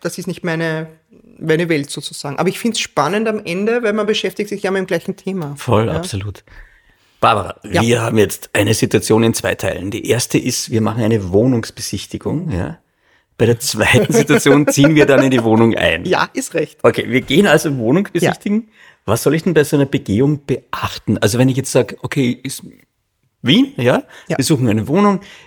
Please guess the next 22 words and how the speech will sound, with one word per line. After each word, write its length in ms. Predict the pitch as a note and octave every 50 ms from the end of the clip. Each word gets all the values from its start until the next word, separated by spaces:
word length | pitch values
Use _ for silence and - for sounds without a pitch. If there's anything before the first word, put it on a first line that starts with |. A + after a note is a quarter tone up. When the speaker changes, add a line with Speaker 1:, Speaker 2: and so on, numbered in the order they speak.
| _ _
Speaker 2:
ich 160 | - B2+ -
schaue 140 | - B2+ A#2+
mir 60 | B2+
das 100 | B2 -
an 140 | - A#2 C3
mit 140 | C3 B2 -
zehn 180 | - B2 G#2+
anderen 280 | F#2 - A2 C3+ D#3+ D#3+
Mietern 280 | D#3+ D#3+ E3 E3+ D3+ D3
wahrscheinlich, 320 | C#3 - - A#2+ B2 A2+
weil 100 | A2 G#2
mittlerweile 400 | G#2+ A2 - - G2 F#2 F#2+ G#2
ist 120 | C3+ C3
es 120 | F3+ F#3+ D#3
in 160 | E3+ D#3+ C#3+
Wien 160 | D#3 E3 E3
schon 160 | D#3+ - D#3+
so, 180 | D3+ - D#3 C#3
auch 160 | - - - -
sehr 180 | - - D3+
überlaufen. 480 | D3+ D3+ C#3+ C#3+ C#3 C#3+ - D#3+ C#3+ - - - - - - -
Auf 460 | - - C#3+ C3+ - - - - -